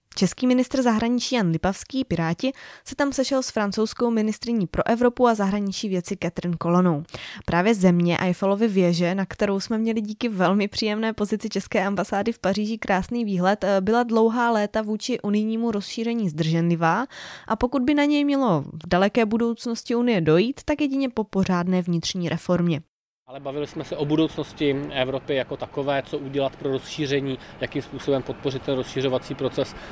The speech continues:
Speaker 2: ale co to možná bude třeba znamenat i pro vnitřní proměnu fungování Evropy. Samozřejmě, eh, víme, že Francie, eh, velmi, velmi zastává nějaké ty, eh, myšlenky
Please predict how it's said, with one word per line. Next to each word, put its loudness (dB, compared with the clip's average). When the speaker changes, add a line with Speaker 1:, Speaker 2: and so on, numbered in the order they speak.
Speaker 2:
ale 4
co -10
to -4
možná -2
bude -6
třeba -4
znamenat -6
i -10
pro -6
vnitřní -8
proměnu -4
fungování -4
Evropy. -4
Samozřejmě, -4
eh, 0
víme, -4
že -2
Francie, 0
eh, -2
velmi, 0
velmi -2
zastává -2
nějaké -6
ty, -4
eh, -2
myšlenky 0